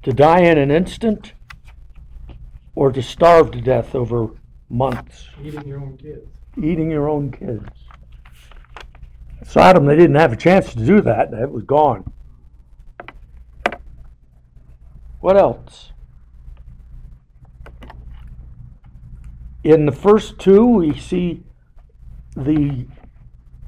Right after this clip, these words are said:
Speaker 1: pain and suffering, and the cause of it was their sin, though they never really repented of it.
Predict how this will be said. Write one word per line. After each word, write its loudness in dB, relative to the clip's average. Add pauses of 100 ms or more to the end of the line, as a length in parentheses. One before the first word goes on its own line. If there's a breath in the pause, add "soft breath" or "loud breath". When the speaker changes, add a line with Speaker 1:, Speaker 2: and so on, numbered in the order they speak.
(1040)
Speaker 1:
pain 4
and 0
suffering, 0 (360)
and -2
the 2
cause 6
of 2
it -10
was -4
their -2
sin, -4 (680)
though 6
they 2
never 0
really 0 (220)
repented -4
of -4
it. -10